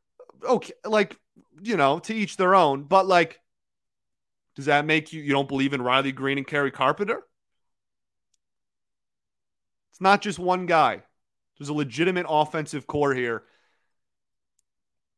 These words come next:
That I, I think is something to be excited about. Now, again, not to pour cold water on it. There's still, as a team, this roster still has a very long way to go. And Spencer Torkelson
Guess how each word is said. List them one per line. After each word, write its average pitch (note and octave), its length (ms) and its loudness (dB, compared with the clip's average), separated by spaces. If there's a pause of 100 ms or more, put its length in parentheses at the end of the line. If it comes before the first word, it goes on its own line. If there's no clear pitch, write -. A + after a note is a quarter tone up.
That C3+ 140 2
I, C3+ 180 8
I C3 160 2
think C3+ 560 -6
is C3+ 140 -8
something C#3 320 -2
to C3 60 -4
be B2+ 120 -2
excited A#2+ 420 -2
about. F2+ 300 -8
Now, F3 220 6
again, D3+ 340 0 (1120)
not D3 200 0
to C3+ 60 -20
pour D#3 180 -4
cold D#3 280 -4
water C3+ 300 -4
on G2+ 160 -10
it. F#2 80 -20 (100)
There's B2+ 180 -6
still, C#3+ 280 -4
as C#3 180 -2
a C3 60 -6
team, B2 480 -8 (300)
this C3 180 -10
roster C#3+ 400 0
still C3+ 260 -6
has B2 300 -4 (100)
a C3+ 260 -4
very D3+ 440 0
long B2+ 300 0
way A2+ 140 -2
to A2 80 -8
go. F#2+ 340 -8
And A#2+ 120 -12
Spencer D3 320 -4
Torkelson D3 640 -4